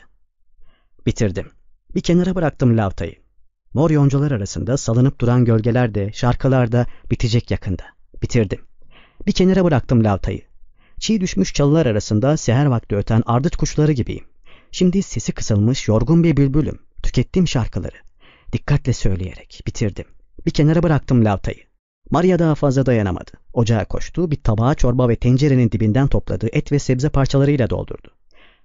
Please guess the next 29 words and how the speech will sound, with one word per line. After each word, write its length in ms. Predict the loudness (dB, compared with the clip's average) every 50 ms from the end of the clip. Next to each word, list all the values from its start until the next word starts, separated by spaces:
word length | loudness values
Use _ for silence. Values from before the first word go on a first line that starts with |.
| _ -10 -4
Martin 380 | -2 -2 -2 0 0 0 2
doğrulup 380 | 2 4 2 2 2 0 -2 -2
oturdu. 400 | -4 -4 -4 -4 -4 -8 -14 -20 _ _ -18 -6 -4
Çorbasını 420 | -2 -2 -2 -2 -2 -2 -2 -2
içerken 420 | -2 -4 -8 -12 -8 -4 -2 0
Maria'ya 500 | 0 2 2 2 0 0 -2 -4 -6 -6 -8 -8 -14 -16 -4 -2
uykusunda 420 | -2 0 0 0 0 0 0 0
konuşmadığını, 640 | 2 2 0 0 0 0 -2 0 0 0 0 0 0
ateşi 300 | 0 0 -2 0 2 2
olmadığını 400 | 4 4 4 2 2 2 2 2
anlatmaya 440 | 2 2 0 0 0 0 0 0 0
çalıştı. 400 | -2 -8 -10 -12 -16 -18 -20 -20 _ _ _ _ _ _ _ _ _ _ -6 -2
Maria 320 | -2 0 0 0 -2 -2
yanından 420 | 0 0 2 2 2 2 2 2 0
ayrıldıktan 540 | 0 0 -2 -2 -2 -4 -2 0 0 0 2
sonra 360 | 2 2 0 0 0 -2 -2
omuzları 520 | 0 2 2 2 2 0 0 -2 -4 -4
düşmüş 360 | -8 -8 -4 -4 -2 -2 0
bir 60 | 0 0
halde 280 | -2 -2 -4 -6 -6
sıkıntıyla 540 | -8 -8 -4 0 0 0 2 0 0 0 0
yatağının 360 | 0 0 0 0 0 2 0
kıyısına 400 | 0 -2 -4 -4 -2 -2 -2 -2
oturup 540 | -2 -2 -4 -6 -6 -6 -10 -14 -16 -6 -2
görmeyen 400 | 2 2 4 4 4 4 2 2
gözlerle 500 | 2 0 -2 -2 -4 -8 -6 -6 -6 -6 -6 -10 -12 -2
çevresine 400 | 0 2 2 2 2 2 0 2
göz 240 | 2 2 0 0 0
gezdirdi. 420 | -2 -4 -4 -6 -8 -10 -10 -12